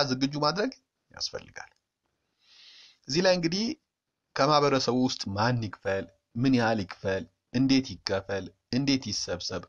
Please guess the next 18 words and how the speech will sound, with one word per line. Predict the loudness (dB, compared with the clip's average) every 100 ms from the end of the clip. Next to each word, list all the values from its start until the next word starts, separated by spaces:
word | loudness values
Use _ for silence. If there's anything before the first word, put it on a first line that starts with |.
| _
እኩል | -12 -8 -6
መከፈል | -4 -4 -2 -2 0
አለበት፣ | 0 -2 -6 -10
እንደ | -10 -2 0
ገቢው | 0 0 -2
መከፈል | -4 -2 0 2
አለበት | 2 0 -2 -6 -8 _ -20 -20 -20 -20 _
ወይስ | 0 2 4
አገልግሎቱ | 4 2 0 0 -2
ሲጠይቅ | -6 -6 -6
መክፈል | -4 -2 0
አለበት | 0 0 -4 2
የሚለው | 2 4 2 2 0 -2 _ _ _ -20 _ -10
ከነዋሪው | -2 2 4 6 4 2
በህይወት | 2 2 0 0
የመኖር | 0 0 -2
መብት | -4 -2
ጋራ | 2